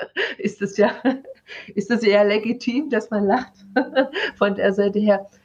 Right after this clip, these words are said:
hab ich da wirklich versucht, es immer, äh, vor Ort zu beantworten und hab dann wirklich auch gemerkt, okay,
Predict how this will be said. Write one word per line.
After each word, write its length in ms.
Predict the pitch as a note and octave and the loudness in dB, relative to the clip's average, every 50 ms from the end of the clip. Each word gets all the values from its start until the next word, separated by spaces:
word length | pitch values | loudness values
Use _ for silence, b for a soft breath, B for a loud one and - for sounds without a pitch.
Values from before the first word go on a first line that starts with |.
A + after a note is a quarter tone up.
| b b b | b b b
hab 140 | - F#3 F#3+ | 0 2 2
ich 120 | G#3+ G#3+ | 4 4
da 160 | - G#3+ G3 | 4 0 2
wirklich 340 | F#3 G3 F#3+ G#3+ G#3 - - _ - - _ | 0 0 0 -2 -4 -4 -6 _ -20 -20 _
versucht, 680 | - - G#3 - - - G#3+ A#3+ B3 A#3+ - _ - b b b b b b _ _ - | -4 -4 -4 -4 -2 -2 0 0 0 -2 -6 _ -20 b b b b b b _ _ 2
es 200 | G3+ G#3 G3+ - | 2 2 2 2
immer, 480 | - G3+ G#3 G#3+ G#3+ A3 G#3+ G#3+ G#3+ - - - - - - | 2 4 4 6 6 6 4 4 2 -2 -12 -14 -12 -6 -4
äh, 140 | F#3 G3 F#3+ | -4 -4 -4
vor 280 | F3+ - - G3+ - | -2 2 2 2 4
Ort 280 | - - G#3+ A3 - - | 4 0 -2 -2 -4 -10
zu 140 | - - F#3+ | -8 -6 -4
beantworten 680 | - - - F3 G3+ A#3+ B3 - C4+ C4+ C#4 C#4 C#4+ | -2 0 2 2 2 0 0 0 0 0 2 2 0
und 200 | C4 - A3+ G#3+ B B B B | 0 0 0 -2 B B B B
hab 160 | B G3+ - - | B -6 -2 0
dann 200 | A#3+ A3+ A3 G3+ | 2 2 4 2
wirklich 280 | G3+ G3+ - A3 - | 0 0 -2 -4 -2
auch 160 | - G#3 - | -2 -4 -4
gemerkt, 560 | - - G#3+ G3+ F#3+ F#3+ G3 G#3 G#3 - - B B B B B B B | 0 0 2 2 4 4 4 4 2 0 -10 B B B B B B B
okay, 520 | - G3 - - - A3+ A3+ G3+ F3 F3+ | -6 -6 -6 -2 0 2 4 4 2 0